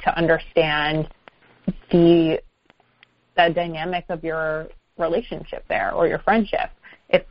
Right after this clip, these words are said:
somebody isn't supporting you in some, in anything that you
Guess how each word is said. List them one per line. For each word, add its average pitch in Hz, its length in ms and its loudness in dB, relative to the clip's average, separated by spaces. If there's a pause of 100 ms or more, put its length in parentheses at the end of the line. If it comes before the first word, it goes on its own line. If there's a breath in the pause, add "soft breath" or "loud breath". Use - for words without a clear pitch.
somebody 180 440 2
isn't 170 340 -6
supporting 170 600 -8
you 156 440 -8 (640)
in 175 100 0
some, 165 220 -2 (120)
in 175 120 0
anything 160 480 0
that 147 160 -8
you 156 420 0